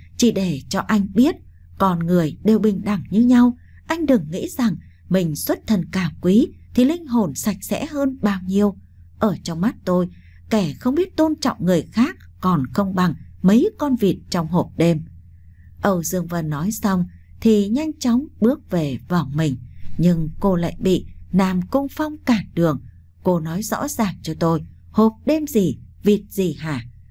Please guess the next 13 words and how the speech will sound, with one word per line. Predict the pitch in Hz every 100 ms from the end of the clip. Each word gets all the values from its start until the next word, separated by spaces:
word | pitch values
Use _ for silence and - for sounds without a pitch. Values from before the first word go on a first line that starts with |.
| - -
"Không | - 196 151
phải, | - 175 135 - - -
anh | 208 185 180
không | 180 233
hiểu, | 196 196 170 139 - - -
mà | 269
chỉ | 254 185
là | 147 170 151 -
đang | - 302
giả | 294 214 -
bộ | 180 170 -
không | 180 143
hiểu." | 123 175 127